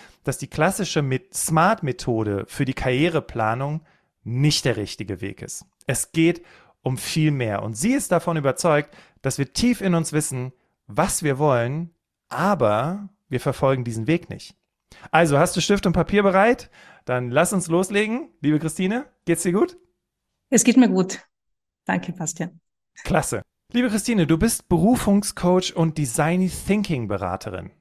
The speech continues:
Speaker 1: Was heißt das?
Speaker 2: Ähm, das heißt, ich begleite Menschen dabei, herauszufinden, was sie wirklich, wirklich wollen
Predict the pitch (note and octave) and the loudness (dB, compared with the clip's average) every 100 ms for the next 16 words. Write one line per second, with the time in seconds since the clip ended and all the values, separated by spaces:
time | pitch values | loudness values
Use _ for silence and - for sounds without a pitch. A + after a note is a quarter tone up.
0 | _ A#2+ B2 - - - - - - G3 | _ -4 -4 -4 -8 -10 -12 -10 -6 -6
1 | - E2+ - - _ _ _ _ _ _ | -6 -10 -12 -18 _ _ _ _ _ _
2 | _ _ _ _ _ _ _ _ _ _ | _ _ _ _ _ _ _ _ _ _
3 | A#3+ G#3+ A3+ A#3+ A3+ A3+ C4+ - A#3 G#3+ | 4 8 8 8 4 2 2 0 2 4
4 | G#3+ G3+ A3 - A3+ A3+ G3 G#3 F3+ F3+ | 4 4 4 4 2 4 2 2 2 2
5 | A#3+ A#3 A3+ G#3+ A3 F#3+ - G#3 F#3 G#3+ | 0 4 6 6 4 4 0 0 2 2
6 | G#3 G#3+ - G#3+ A3 A3+ - F#3 F3 G#3 | 2 -4 0 0 0 -4 -4 -2 0 4
7 | C#4 C4 | 4 2